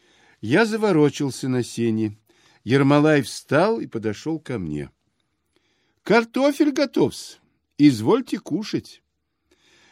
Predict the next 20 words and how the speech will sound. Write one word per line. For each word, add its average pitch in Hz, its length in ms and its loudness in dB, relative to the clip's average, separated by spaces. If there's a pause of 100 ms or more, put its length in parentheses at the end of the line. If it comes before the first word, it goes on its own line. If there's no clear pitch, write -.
(160)
Я 208 200 6
вышел 226 340 2
из-под 135 300 -2
навеса, 113 580 2
мельничиха 165 880 0
поднялась 98 580 -2
с - 140 -18
катки 156 460 -4
и 107 60 -8
хотела 90 380 -8
уйти. 82 600 -6 (520)
Я 131 220 0
заговорил 123 640 -6
с - 160 -20
ней. 69 260 -14 (1200)
"Давно 139 540 2
вы 277 120 -4
эту 175 280 0
мельницу 117 680 0
сняли?" 67 580 -10